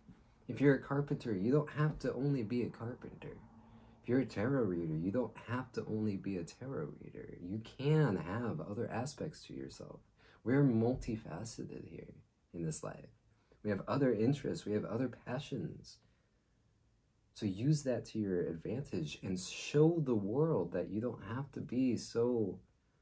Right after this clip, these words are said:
cut and dry. You are this, you are that, you are everything. You are what you choose to be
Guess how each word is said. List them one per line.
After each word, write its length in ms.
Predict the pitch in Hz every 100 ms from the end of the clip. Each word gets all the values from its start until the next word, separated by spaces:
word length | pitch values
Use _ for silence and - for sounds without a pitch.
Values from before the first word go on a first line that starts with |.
| _ _ _ _ _
cut 240 | 143 -
and 140 | 107
dry. 440 | 85 85 104 117 98
You 280 | 80 101 104
are 120 | 101
this, 360 | 90 113 -
you 120 | 92 95
are 120 | 85
that, 360 | 76 107 101
you 160 | 82 117
are 200 | 123 -
everything. 720 | 90 107 117 90 - - - -
You 260 | 80 127
are 180 | 147 143
what 260 | 110 123 113
you 200 | 107 117
choose 360 | - 113 110
to 120 | -
be 400 | 82 95 113 95